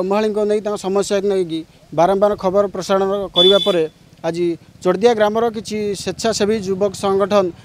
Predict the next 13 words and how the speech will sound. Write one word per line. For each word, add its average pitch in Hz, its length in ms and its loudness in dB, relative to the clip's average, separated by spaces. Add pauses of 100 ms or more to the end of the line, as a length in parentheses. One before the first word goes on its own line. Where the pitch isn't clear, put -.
(120)
ଆସିକି 196 320 -6
ତାଙ୍କ 196 160 -2 (140)
ପରିବାର 190 260 2
ପାଖରେ 196 240 -2
ଉପସ୍ଥିତ 185 400 -4
ଅଛନ୍ତି 196 320 -2
ଏବଂ 190 180 -2 (300)
ସେମାନଙ୍କୁ 196 480 2
ସାହାଯ୍ୟ 185 400 0
ସହଯୋଗ 190 440 0
ମଧ୍ୟ 202 160 -2 (120)
କରୁଛନ୍ତି। 202 400 -2 (320)
ଆସନ୍ତୁ 233 240 -4